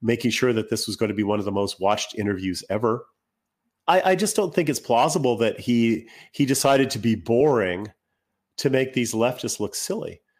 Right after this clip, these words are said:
I mean, wh-, why would he care about owning the libs on Twitter in America when he could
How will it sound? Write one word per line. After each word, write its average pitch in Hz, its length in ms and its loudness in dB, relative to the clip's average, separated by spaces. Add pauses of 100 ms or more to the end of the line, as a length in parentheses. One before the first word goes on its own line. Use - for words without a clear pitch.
(200)
I 143 40 -4
mean, 135 100 0
wh-, 131 180 0
why 147 180 4
would 175 140 2
he 165 80 0
care 135 260 0
about 127 320 0
owning 131 440 2
the 117 120 -2
libs 113 500 0
on 107 200 -4
Twitter 135 480 -8 (320)
in 113 100 0
America 113 600 -4 (380)
when 135 360 2
he 127 300 -2
could 127 640 0